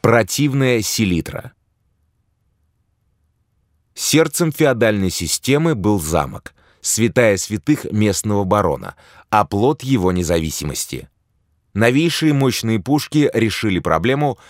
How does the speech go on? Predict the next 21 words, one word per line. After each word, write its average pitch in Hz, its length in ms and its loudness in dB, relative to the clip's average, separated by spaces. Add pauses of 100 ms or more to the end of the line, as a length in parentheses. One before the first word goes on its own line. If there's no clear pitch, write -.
(160)
которая 170 360 2
в - 60 -8
течение 147 520 0
многих 107 420 0
столетий 139 560 0
оказывалась 117 840 -2
не 113 160 0
по 117 120 -2
зубам 92 440 0
военным 80 560 -2
инженерам. 80 720 -4 (520)
Под 92 180 2
огнём 82 320 0
артиллерии 110 640 0 (240)
самые 156 480 0
прочные 110 500 0
стены 131 420 -2
превращались 98 760 0
в 73 180 -8
груду 80 400 0
камней. 78 560 -4